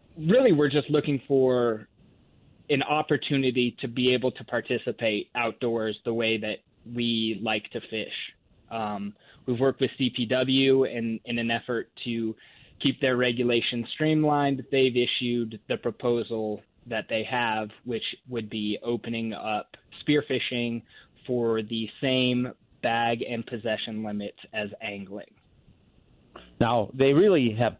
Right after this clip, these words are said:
Speaker 2: talked about the proposal, but they haven't issued anything in writing, so it's pretty nebulous yet. But overall,
Speaker 1: Mm.
Speaker 2: you guys are saying, "Let us go anywhere anglers can go and take the same number of fish," right?
Speaker 1: Well,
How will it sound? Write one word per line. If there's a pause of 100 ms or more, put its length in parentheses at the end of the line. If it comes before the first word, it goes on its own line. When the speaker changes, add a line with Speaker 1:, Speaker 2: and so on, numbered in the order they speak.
(140)
Speaker 2:
talked
about
the
proposal, (100)
but
they
haven't
issued (120)
anything
in (100)
writing, (420)
so (100)
it's (120)
pretty
nebulous
yet. (380)
But (380)
overall,
Speaker 1:
Mm. (140)
Speaker 2:
you (100)
guys (100)
are (100)
saying, (160)
"Let
us (180)
go (200)
anywhere
anglers (120)
can
go (560)
and (440)
take
the (100)
same (100)
number
of (120)
fish," (180)
right? (920)
Speaker 1:
Well,